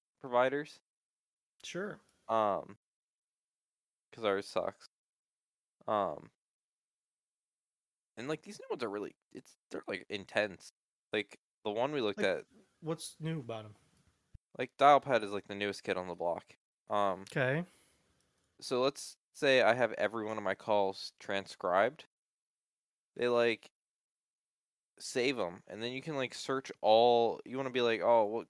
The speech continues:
Speaker 1: what call did I talk about Discord in with Bruno?"
Speaker 2: All right, well, that sounds just great.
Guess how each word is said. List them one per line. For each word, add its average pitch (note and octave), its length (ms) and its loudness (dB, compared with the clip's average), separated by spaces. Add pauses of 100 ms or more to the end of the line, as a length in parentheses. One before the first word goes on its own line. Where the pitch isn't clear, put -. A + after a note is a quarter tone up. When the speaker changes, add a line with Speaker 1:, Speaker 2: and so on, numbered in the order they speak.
(160)
Speaker 1:
what C#3 200 -8
call C#3 260 6
did A2+ 120 -4
I G#2+ 100 4
talk A#2 280 -2
about G2+ 400 0 (600)
Discord F#2 500 -6
in E2+ 200 -10 (140)
with G2+ 100 -18 (120)
Bruno?" G2 420 -8 (420)
Speaker 2:
All E3+ 140 8
right, C3 260 0
well, C3+ 180 -2
that D#3 280 2
sounds D3+ 360 -2
just B2+ 360 -6
great. A#2+ 640 -6